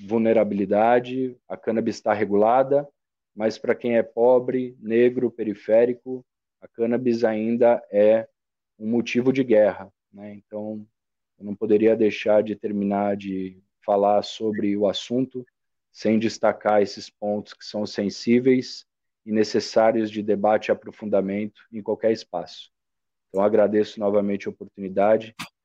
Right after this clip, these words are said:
e espero não ter pa-, ultrapassado muito meu tempo de fala. Obrigado.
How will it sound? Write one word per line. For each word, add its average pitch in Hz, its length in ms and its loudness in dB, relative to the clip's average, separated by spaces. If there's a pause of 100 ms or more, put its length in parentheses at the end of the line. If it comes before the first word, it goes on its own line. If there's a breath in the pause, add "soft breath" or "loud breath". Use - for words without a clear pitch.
(340)
e 101 40 -10
espero 101 400 0
não 104 200 2
ter 104 520 2
pa-, 98 220 -4
ultrapassado 104 720 0
muito 95 400 -6 (160)
meu 98 180 -2
tempo 90 380 -12
de 92 100 -8
fala. 82 440 -6 (180)
Obrigado. 92 420 0